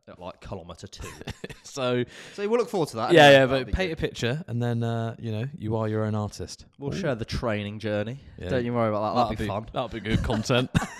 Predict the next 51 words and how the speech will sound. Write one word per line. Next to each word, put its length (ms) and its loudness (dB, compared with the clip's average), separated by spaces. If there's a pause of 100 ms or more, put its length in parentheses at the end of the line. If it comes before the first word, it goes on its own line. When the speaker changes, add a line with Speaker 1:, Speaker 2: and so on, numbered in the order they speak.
(180)
Speaker 1:
I 40 -2
was 120 -2
doing 220 -2
breaststroke 680 0
in, 100 -4
Speaker 2:
Here 200 6
Speaker 1:
uh, 40 8
Speaker 2:
I 100 6
am. 220 2 (140)
Speaker 1:
in 140 -4
a 40 -8
spa. 560 0 (160)
Speaker 2:
Yeah, 280 -6 (160)
fucking 520 -8
hell. 360 -4
Anyway, 580 0 (380)
so 80 4
Speaker 1:
Right. 160 6
Speaker 2:
that's 180 -10
a 40 -10 (220)
bit 100 -4
of 60 -2
a 40 0
weekly 260 -2
update. 420 -2
Now 180 0
let's 200 -2
move 220 2
on 200 0
to 520 -2 (340)
a 80 -4
bit 140 4
of 80 4
a 60 6
wrap 280 6
up 160 4
of 80 -4
the 80 -4
year, 240 0
a 60 2
bit 120 2
of 80 0
a 40 -4
Spotify 800 -2
Wrapped. 520 -2 (320)
Speaker 1:
Ooh, 300 -20
I 60 -6
like 280 0
it. 40 -2
Speaker 2:
Um, 380 -2 (920)
so 580 2